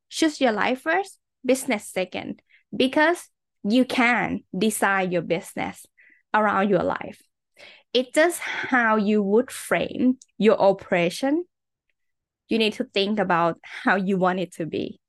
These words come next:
But again, put the structure in place will give you the freedom. So hopefully you understand the picture clearly of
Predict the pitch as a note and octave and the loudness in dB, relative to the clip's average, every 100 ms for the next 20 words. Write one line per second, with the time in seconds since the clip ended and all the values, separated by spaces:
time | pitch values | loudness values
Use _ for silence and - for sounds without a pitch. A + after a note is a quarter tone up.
0 | _ _ _ _ _ F#3 F#3+ F#3 F#3 F3+ | _ _ _ _ _ -2 0 0 0 0
1 | C#3 - _ _ _ F4+ F#4+ A3+ - - | -2 -8 _ _ _ 0 0 -2 -4 -2
2 | G#3+ - B3 - A3 G3 G3+ A#3 C#4 - | -2 2 0 2 -2 -2 -2 -2 -6 -14
3 | _ _ _ _ _ _ - G#3+ G#3 F#3+ | _ _ _ _ _ _ 0 0 2 2
4 | F#3+ F#3+ F#3+ E3+ - D#3+ D3+ C3+ F3+ _ | 2 2 0 -2 -6 -6 -6 -8 -10 _
5 | _ _ _ - - G3+ E3 G3 _ - | _ _ _ -10 -2 0 0 -4 _ -20
6 | _ _ A#3 A#3 C#4 C#4+ C4+ B3 A#3 A3 | _ _ -2 2 4 4 6 6 6 6
7 | G#3 - _ _ - A#3 C4+ G4 A4 - | 4 0 _ _ -4 -2 2 2 0 -2
8 | A3+ A3+ F3+ - B3+ - C#4+ D4 - G3+ | -2 0 -2 -2 -4 0 0 0 -2 -4
9 | G3 A3+ D#4 _ _ _ _ _ _ _ | -2 -4 -6 _ _ _ _ _ _ _
10 | - _ _ - G3+ G#3+ G#3 | -20 _ _ -8 0 2 2